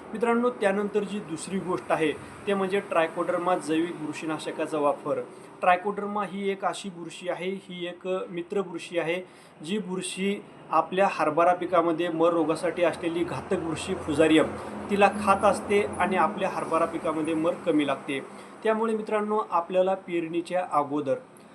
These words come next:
आपल्याला, अ, चार किलो ट्रायकोडर्मा दहा ते पंधरा किलो चांगल्या कुजलेल्या शेणखतामध्ये मिक्स करून आपल्याला शेतामध्ये फेकायचं आहे, ज्यामुळे आपल्या हरभरा पिकामध्ये मर लागणार नाही. त्यानंतर मित्रांनो, तिसरी गोष्ट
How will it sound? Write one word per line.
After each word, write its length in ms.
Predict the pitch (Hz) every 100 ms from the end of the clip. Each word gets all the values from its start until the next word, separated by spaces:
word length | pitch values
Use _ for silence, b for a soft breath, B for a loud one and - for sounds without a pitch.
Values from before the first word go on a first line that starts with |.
| B -
आपल्याला, 560 | 170 196 190 190 202 208 202
अ, 140 | 180 160
चार 220 | - 190
किलो 260 | 196 202 190
ट्रायकोडर्मा 680 | 190 170 151 175 170 175 170
दहा 320 | 160 156 160
ते 160 | 165 180
पंधरा 340 | 175 151 147
किलो 300 | 160 170 170
चांगल्या 400 | 170 156 143 170
कुजलेल्या 460 | 180 160 147 156 165
शेणखतामध्ये 760 | - 160 156 151 151 151 147
मिक्स 320 | 147 160 170 -
करून 280 | 175 185 196 B B B -
आपल्याला 320 | 175 185 185
शेतामध्ये 540 | 185 170 160 156 156 180
फेकायचं 480 | 165 139 139 135
आहे, 220 | 139 139 135 B B -
ज्यामुळे 320 | 180 190 196
आपल्या 300 | 190 175 190
हरभरा 340 | 165 151 147 160
पिकामध्ये 500 | 165 165 156 156 156
मर 260 | 151 180
लागणार 440 | 180 143 131 139 139
नाही. 200 | 135 131 - B B -
त्यानंतर 360 | 208 208 220 214
मित्रांनो, 420 | 214 220 214 220
तिसरी 520 | 214 - 185 - 202
गोष्ट 340 | 190 175 -